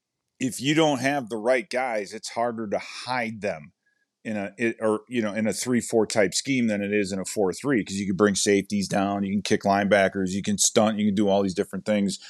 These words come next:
In a three four, uh, you, you know, you,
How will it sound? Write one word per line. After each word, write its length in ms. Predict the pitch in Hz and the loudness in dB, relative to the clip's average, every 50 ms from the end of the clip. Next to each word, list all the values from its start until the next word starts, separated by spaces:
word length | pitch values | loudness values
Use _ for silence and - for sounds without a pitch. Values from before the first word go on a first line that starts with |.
| - - - _ - | -20 -20 -20 _ -2
In 80 | - 110 | 0 2
a 60 | 107 | 2
three 280 | - - 147 170 175 139 | 2 4 6 6 6 6
four, 560 | - - 180 190 196 156 135 120 110 101 - _ _ _ _ _ _ _ _ _ _ - - | 6 6 6 8 8 10 10 8 8 6 2 _ _ _ _ _ _ _ _ _ _ -10 -4
uh, 40 | 190 | 0
you, 420 | 190 185 175 165 170 170 165 151 143 135 127 123 120 | 2 2 2 0 0 0 2 2 4 4 4 2 2
you 260 | 120 120 123 135 131 | 2 2 4 4 6
know, 140 | 127 120 110 | 6 6 6
you, 180 | 110 113 131 | 4 2 -2